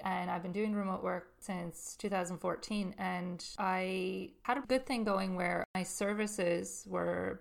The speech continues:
better for me than being an employee. And like you, I listened to one of your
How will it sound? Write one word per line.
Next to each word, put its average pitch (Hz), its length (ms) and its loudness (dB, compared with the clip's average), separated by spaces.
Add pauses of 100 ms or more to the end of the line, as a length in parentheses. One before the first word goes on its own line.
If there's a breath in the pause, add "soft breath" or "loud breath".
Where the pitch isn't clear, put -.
better 226 280 4
for 185 160 -2
me 175 240 -2
than 170 440 -2
being 180 200 0
an 175 60 -2
employee. 196 760 -2 (140 loud breath)
And 185 340 2
like 208 280 2
you, 208 440 4
I 185 100 2
listened 202 300 -2
to - 80 -14
one 196 120 -2
of 185 60 0
your 180 200 0